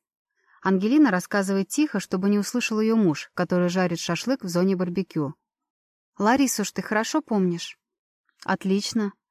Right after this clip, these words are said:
Меня аж передергивает, потому что Лариска из того нашего гарнизона и с моим бывшим тоже отметилась. Да уж, Лариса у нас прям легенда, по всем прошла».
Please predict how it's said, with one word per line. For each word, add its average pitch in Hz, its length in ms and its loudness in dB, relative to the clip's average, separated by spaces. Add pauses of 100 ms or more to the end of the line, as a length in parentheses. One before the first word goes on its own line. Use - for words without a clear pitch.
(300)
Меня 220 240 4
аж 226 120 -2
передергивает, 196 680 0
потому 185 280 0
что 196 160 -2
Лариска 208 460 0
из 180 140 -2
того 202 220 0
нашего 202 360 0
гарнизона 208 640 2 (200)
и - 60 -6
с - 100 -2
моим 233 260 4
бывшим 254 320 0
тоже 226 240 0
отметилась. 151 640 -2 (480)
Да 240 240 0
уж, 370 340 -4
Лариса 208 520 2
у - 20 6
нас 254 220 2
прям 190 240 2
легенда, 202 560 2
по 175 160 0
всем 220 260 0
прошла». 202 540 -4